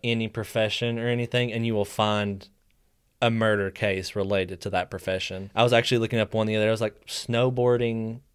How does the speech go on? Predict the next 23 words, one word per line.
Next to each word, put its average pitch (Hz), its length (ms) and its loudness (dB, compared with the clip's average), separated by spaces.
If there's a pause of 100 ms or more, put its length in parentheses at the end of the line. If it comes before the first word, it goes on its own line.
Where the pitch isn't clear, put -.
(160)
true 117 280 -2
crime," 101 480 -4
'cause 110 180 -6
we 117 100 0
just 110 160 -4
went 98 140 -6
snowboarding, 98 640 0 (640)
and, 110 380 0 (420)
like, 104 200 0 (140)
three 123 240 2
popped 110 380 -2
up 101 280 -2
related 113 360 0
to 113 60 -8
snowboarding. 104 760 -2 (340)
And 123 80 -2
so 127 80 4
I 120 40 8
was 117 80 4
like, 113 180 2
you 117 160 0
literally 117 560 2
can 101 560 -2